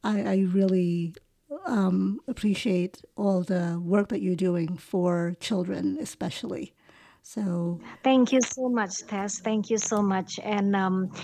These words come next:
Speaker 2: yeah, I hope we can talk again soon.
Speaker 1: Oh, we will,
Speaker 2: And, um,
Speaker 1: yes,
Speaker 2: yeah,
Speaker 1: for sure.
Speaker 2: what you do is also very good, that you talk about women and
Speaker 1: Mm.
Speaker 2: you, you know, uh, bring the means for women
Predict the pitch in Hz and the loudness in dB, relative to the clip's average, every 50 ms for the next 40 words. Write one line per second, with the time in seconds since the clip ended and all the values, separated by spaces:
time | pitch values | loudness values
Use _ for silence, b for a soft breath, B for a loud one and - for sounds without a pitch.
0 | B B B 214 196 208 220 240 269 240 208 196 185 - - - - 214 208 208 | B B B 0 4 6 6 6 6 6 6 4 4 2 2 2 2 2 4 4
1 | 202 202 202 202 202 202 196 196 196 - - - - - - - - 240 233 214 | 4 4 4 4 4 4 4 2 2 -2 -6 -12 -14 -10 -8 -2 2 2 2 2
2 | 226 - 220 220 208 - 220 208 208 196 - 233 233 240 - 262 254 240 277 294 | 2 2 2 2 4 4 4 4 4 4 4 2 2 2 2 0 0 2 2 2
3 | 320 359 339 - - - 277 285 339 427 480 427 - 220 226 233 240 233 247 226 | 2 2 2 0 2 2 4 4 4 4 2 2 2 2 4 4 4 4 2 2
4 | 254 254 214 208 208 202 202 202 202 196 196 190 190 196 190 190 - - 202 202 | 2 2 2 4 4 4 4 6 6 6 4 4 4 2 0 0 -2 -2 0 2
5 | 214 233 247 240 214 202 185 277 220 226 240 226 233 233 262 269 233 233 262 247 | 4 4 4 4 4 2 4 6 6 8 8 8 8 8 6 6 6 6 6 6
6 | 233 214 - 220 202 233 233 - - 220 190 - - _ _ - 208 202 233 226 | 6 6 4 2 0 0 0 -2 -4 -6 -6 -8 -10 _ _ -14 -6 -2 0 2
7 | 240 240 240 226 208 214 269 - - - - - - - - 208 220 208 - 208 | 4 4 2 2 2 2 2 2 0 -4 -12 -12 -10 -8 -2 0 2 2 2 2
8 | 208 202 214 220 214 208 208 208 202 208 208 - 220 208 202 - 208 190 196 190 | 0 2 4 6 8 8 8 8 6 4 2 2 0 0 0 0 0 2 2 2
9 | - 190 190 196 208 214 233 262 294 320 330 339 330 B B B B B B 233 | 2 2 2 4 4 6 6 6 6 6 4 4 0 B B B B B B -8
10 | 220 214 202 - - 202 196 196 196 202 202 208 214 214 214 208 208 208 - - | -4 -2 2 2 4 4 4 4 4 4 4 6 6 8 8 8 8 6 2 0
11 | - - - - - 247 269 254 233 254 285 294 - - - - - - 240 247 | -4 -12 -12 -4 0 2 4 6 6 6 4 4 2 0 0 0 -2 -2 -4 -6
12 | 220 208 202 233 240 240 226 220 214 220 220 220 233 254 269 254 220 208 208 190 | -4 0 2 4 4 6 6 6 6 6 6 8 8 8 8 8 6 6 4 4
13 | - - - 208 208 208 202 202 196 196 208 226 220 208 196 185 185 190 | 0 -4 -6 -6 -6 -4 -4 -4 -4 -2 -2 -2 -2 -2 -4 -4 -6 -6